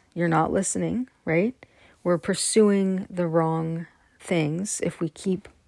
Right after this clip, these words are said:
getting rejected. So we're pursuing things that aren't right for us. So we get rejected, right? It's not a fit. And that, again,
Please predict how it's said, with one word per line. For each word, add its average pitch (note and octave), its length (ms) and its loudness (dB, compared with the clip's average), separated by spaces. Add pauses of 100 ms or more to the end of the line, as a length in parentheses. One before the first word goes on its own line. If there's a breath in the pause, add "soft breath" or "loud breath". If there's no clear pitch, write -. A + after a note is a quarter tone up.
getting D#3 440 0
rejected. D#3+ 840 -2 (960)
So - 160 -6
we're D#3+ 60 -2
pursuing F3 520 0
things E3+ 280 -4
that E3 100 0
aren't D3 200 -4
right D3+ 200 -4
for D#3 200 -6
us. - 360 -8 (1300)
So D#3+ 520 -4
we D#3 160 -6
get - 160 -4
rejected, B3 500 0 (220)
right? D#3 300 -4
It's - 160 -10
not D#3 140 -2
a D#3+ 40 -4
fit. - 380 4 (1080 soft breath)
And F3+ 160 2
that, F3 140 4
again, G#3 420 0